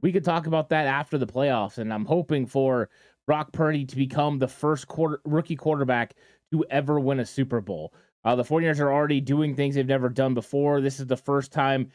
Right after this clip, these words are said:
they've ever won ten games in a row. Uh, so, I mean, that's huge. In nineteen eighty-four, they won nine heading into the playoffs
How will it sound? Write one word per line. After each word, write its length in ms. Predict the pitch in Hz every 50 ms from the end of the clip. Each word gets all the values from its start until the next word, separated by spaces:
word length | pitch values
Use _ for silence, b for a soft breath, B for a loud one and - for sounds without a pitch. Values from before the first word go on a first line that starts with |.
| b b _
they've 200 | - 127 135 131
ever 300 | - 127 139 139 147 147
won 380 | 143 131 135 135 135 131 127
ten 320 | 120 - - 135 135 143 135
games 380 | 120 127 127 131 131 131 123
in 80 | 127 123
a 100 | 117 107
row. 480 | 104 113 120 - 131 135 135 131 123 B B B B B B B B _ -
Uh, 560 | 107 107 107 104 101 95 95 92 82 73 82
so, 300 | - - 123 113 113 104
I 120 | 85 104
mean, 160 | 113 117 110 107
that's 240 | 117 131 135 -
huge. 460 | - - - 110 117 120 127 131 127 -
In 100 | 120 123
nineteen 300 | 123 135 135 135 147 143
eighty-four, 540 | 139 131 127 117 - 131 131 139 139 139
they 120 | 135 131 127
won 320 | 120 131 131 127 120 120
nine 380 | 117 113 120 127 139 143 139 127
heading 260 | 120 123 123 120 120
into 160 | 120 117 117
the 100 | 110 110
playoffs 600 | - - 113 113 117 113 113 117 120 123 - -